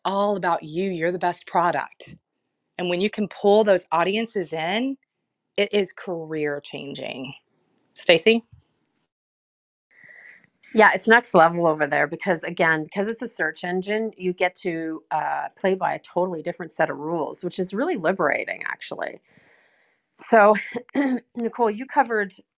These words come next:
Speaker 2: a lot of the ten thousand foot view of just how to approach it, which is super important. So I think I'll just drill down and share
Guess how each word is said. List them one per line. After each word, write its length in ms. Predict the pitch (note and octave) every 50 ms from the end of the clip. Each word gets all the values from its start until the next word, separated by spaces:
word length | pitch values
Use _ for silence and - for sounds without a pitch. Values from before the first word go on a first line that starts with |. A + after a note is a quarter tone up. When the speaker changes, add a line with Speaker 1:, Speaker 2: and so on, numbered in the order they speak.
| _ _
Speaker 2:
a 80 | - F3+
lot 220 | F3 F3 F#3 G#3+
of 60 | A#3 G3+
the 80 | F3+
ten 240 | - - G#3+ F#3 F#3
thousand 380 | - F3+ D#3+ D#3+ E3 D#3+ D#3+ D#3+
foot 220 | - E3 D3+ E3
view 360 | - F3+ F3+ E3+ D#3+ D3+ C#3+ C#3+
of 100 | D#3+ -
just 220 | - F#3 F#3 -
how 180 | - - F#3+ F3+
to 100 | E3+ D3
approach 420 | - - - G#3 F3 F3 - -
it, 200 | E3+ C#3 C3 - -
which 300 | - E3 D#3+ D#3+ - -
is 100 | F3+ -
super 360 | - - B3 B3 A#3 - E3+
important. 440 | D#3+ D#3+ - - F#3 E3 - - D#3
So 160 | - - F3
I 80 | E3+ F3+
think 200 | F3+ - A3 - -
I'll 140 | F3+ F#3 G3
just 200 | F#3 F#3+ F3+ -
drill 260 | - F#3 F3+ F#3 F#3
down 300 | F3+ E3+ D#3+ E3 E3+ D#3+
and 140 | D#3+ D#3 D3+
share 420 | - - F3+ F3 E3 D#3+ D3+ -